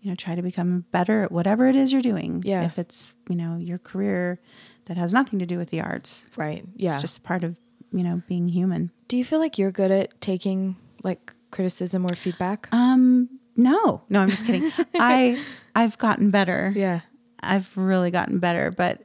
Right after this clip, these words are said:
Speaker 1: um, but I, it is hard,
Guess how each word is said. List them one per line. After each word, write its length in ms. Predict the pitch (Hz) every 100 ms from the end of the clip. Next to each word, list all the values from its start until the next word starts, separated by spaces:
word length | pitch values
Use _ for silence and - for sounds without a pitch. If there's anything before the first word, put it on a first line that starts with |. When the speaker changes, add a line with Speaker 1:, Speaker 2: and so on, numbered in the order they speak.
| -
Speaker 1:
um, 540 | 185 180 170 165 160 220 _ _ _ _ -
but 200 | 180 -
I, 220 | 175 170 - _ _ _ _ _ -
it 160 | 180
is 200 | 180 180
hard, 520 | - - 175 - -